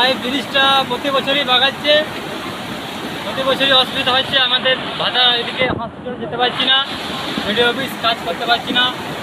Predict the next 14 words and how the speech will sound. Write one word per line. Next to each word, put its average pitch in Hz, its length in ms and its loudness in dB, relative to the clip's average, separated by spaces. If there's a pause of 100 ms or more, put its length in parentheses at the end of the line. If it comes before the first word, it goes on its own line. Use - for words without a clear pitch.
(260)
স্কুল 254 300 -6
প্রাইভেট 240 400 2
যাওয়া 226 240 6
আসা 240 140 0 (100)
ছেলেদের 226 380 -2 (580)
কামাপাড়া 226 380 4 (160)
পড়তে 233 300 -4
যায়, 247 180 4 (640)
প্রচুর - 300 0
অসুবিধা - 300 -2
হচ্ছে। - 240 -2
প্রতি 247 220 0
বছরই 269 380 0
বাগাই 277 260 2